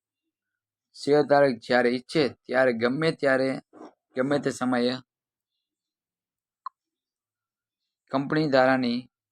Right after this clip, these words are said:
જોગવાઈ અનુસાર ફેરબદલી કરી શકે છે. શેર ધારકનું અવસાન થાય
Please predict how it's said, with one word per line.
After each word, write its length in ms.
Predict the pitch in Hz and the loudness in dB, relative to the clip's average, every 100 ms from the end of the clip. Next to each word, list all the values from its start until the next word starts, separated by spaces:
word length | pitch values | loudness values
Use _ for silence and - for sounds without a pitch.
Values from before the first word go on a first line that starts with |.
| _ _ - | _ _ -6
જોગવાઈ 300 | 123 123 147 | -4 0 2
અનુસાર 380 | 139 123 123 120 | 2 0 -2 -4
ફેરબદલી 520 | - 127 123 117 127 | -4 -4 -2 -4 -6
કરી 300 | 143 - 117 | -8 -6 -6
શકે 260 | 113 110 120 | -6 -10 -12
છે. 140 | 110 104 _ _ _ _ _ _ _ | -14 -18 _ _ _ _ _ _ _
શેર 280 | - 143 156 | -4 0 2
ધારકનું 360 | 139 143 131 127 | 4 2 2 -2
અવસાન 340 | 123 143 120 | 0 0 0
થાય 240 | 104 101 | -2 -8